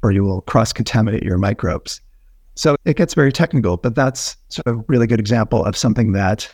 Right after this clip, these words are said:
is an experience. It's not informational, right? It's not, I didn't learn a, a paragraph of content from doing that, but I got hands-on, I engaged with that content, I built something,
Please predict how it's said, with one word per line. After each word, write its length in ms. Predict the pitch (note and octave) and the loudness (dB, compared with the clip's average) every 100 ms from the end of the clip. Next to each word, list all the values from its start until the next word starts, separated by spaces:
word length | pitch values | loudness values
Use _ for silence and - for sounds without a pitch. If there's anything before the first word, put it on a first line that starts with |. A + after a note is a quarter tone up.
| - | -2
is 180 | C3 A2+ | -2 2
an 100 | B2 | 2
experience. 960 | A2+ - - C#3+ C#3+ A#2+ F#2 G#2+ - - | 2 -2 2 4 4 4 2 0 -4 -6
It's 140 | - - | -2 2
not 200 | C3 D3+ | 4 4
informational, 840 | C#3+ - G#2 A2 - - G#2 - - _ | 2 2 0 0 0 -2 -4 -8 -16 _
right? 260 | G2+ F#2+ - - - | 0 0 -4 -10 -8
It's 160 | - | 0
not, 340 | B2+ A#2+ - - _ _ | 2 2 -2 -14 _ _
I 80 | B2+ | 0
didn't 260 | C3+ A#2+ - - | 2 0 -2 -6
learn 540 | A#2 A#2 C3 B2+ A#2 - | -2 2 4 4 2 0
a, 100 | B2+ A#2 - - _ | -6 -6 -14 -20 _
a 60 | - | -6
paragraph 400 | - B2 A2 G#2+ - | 0 2 2 0 -2
of 220 | G2 - | -2 -2
content 500 | - E3+ B2 F2+ D2 - | 0 2 2 0 -4 -4
from 220 | G2+ F2+ | -2 2
doing 260 | B2+ A2+ | 2 4
that, 320 | F#2 E2+ F2 _ - _ - | 2 0 -4 _ -20 _ -2
but 160 | B2 | 0
I 300 | A2+ A2 G#2 G#2 - - _ | 2 2 0 -4 -16 -20 _
got 260 | - B2 B2 | 0 2 2
hands-on, 580 | G#2+ A#2+ A2+ A2+ G#2+ G#2+ | 0 4 4 4 2 2
I 140 | G2+ | 2
engaged 560 | G2+ G#2+ A#2 D3+ - - | 0 2 2 2 0 0
with 300 | G#2 - - - | -2 -2 -10 -2
that 260 | B2 G2+ - - | 0 0 -2 0
content, 500 | A2 G2 - G2 - - | 2 2 2 -2 -2 -2
I 140 | G#2+ | -2
built 420 | - B2 B2+ A#2+ | 0 0 0 0
something, 600 | - A2 - - G2+ G2 | 0 0 0 0 0 -2